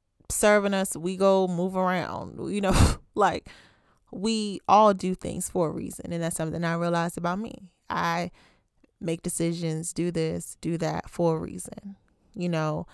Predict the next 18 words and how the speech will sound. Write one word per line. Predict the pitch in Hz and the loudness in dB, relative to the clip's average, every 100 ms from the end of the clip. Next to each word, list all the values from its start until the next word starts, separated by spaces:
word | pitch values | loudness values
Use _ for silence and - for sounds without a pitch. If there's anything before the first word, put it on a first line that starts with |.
| - - - - | -20 -20 -14 2
Um, | 190 190 180 175 170 175 - - | 4 6 4 0 -4 -8 -12 -6
and | 185 | -2
a | 175 | 0
lot | 170 180 240 | 4 6 8
of | 220 196 | 6 4
it | 175 | 2
was | 170 175 165 170 - | 2 2 2 -2 -4
being | 165 190 208 | -4 -4 -2
unhappy | 185 175 - 180 | -2 -4 -2 -2
with | 170 - | -2 -4
myself. | 165 - - 170 165 165 | -8 -6 -2 0 0 -2
A | 160 | -2
lot | 165 170 | 0 2
of | 170 165 | 0 -2
it | 156 | -4
was, | 170 165 160 160 170 - | -2 -2 -2 -4 -6 -8
you | 156 | -6
know, | 156 156 156 | -4 -4 -6